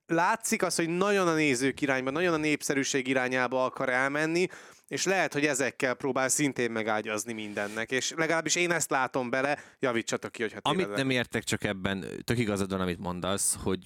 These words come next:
Speaker 2: miért a aktuális világbajnokot próbálod meg bedobni a busz alá.
Speaker 1: Szerintem
Speaker 2: Tehát,
Speaker 1: teljesen
Speaker 2: hogy
Speaker 1: mindegy, hogy mondjuk Bagnaia-ról, vagy Quartararo-ról, vagy Marc Márquezről, vagy bármelyik nagyobb névről van szó.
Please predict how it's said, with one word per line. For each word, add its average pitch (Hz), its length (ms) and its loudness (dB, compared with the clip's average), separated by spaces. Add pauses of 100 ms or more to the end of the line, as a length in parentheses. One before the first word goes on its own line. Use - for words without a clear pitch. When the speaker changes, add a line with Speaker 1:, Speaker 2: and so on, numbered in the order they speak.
Speaker 2:
miért 113 460 0
a 90 360 0 (360)
aktuális 92 580 -2
világbajnokot 87 720 -2
próbálod 87 440 -4
meg 87 160 -6
bedobni 80 540 -6
a 73 100 -2
busz - 260 -4
alá. 151 100 2
Speaker 1:
Szerintem 190 480 0 (100)
Speaker 2:
Tehát, - 300 -20
Speaker 1:
teljesen - 380 2
Speaker 2:
hogy 139 100 -2
Speaker 1:
mindegy, 135 340 -2
hogy 131 160 -2
mondjuk 127 380 -4 (180)
Bagnaia-ról, 147 540 2
vagy 131 140 -2
Quartararo-ról, 127 920 2
vagy 127 160 0
Marc 127 300 0
Márquezről, 127 560 0
vagy 127 160 0
bármelyik 135 420 2
nagyobb 135 300 -2
névről 123 400 0
van 120 200 2
szó. 123 320 0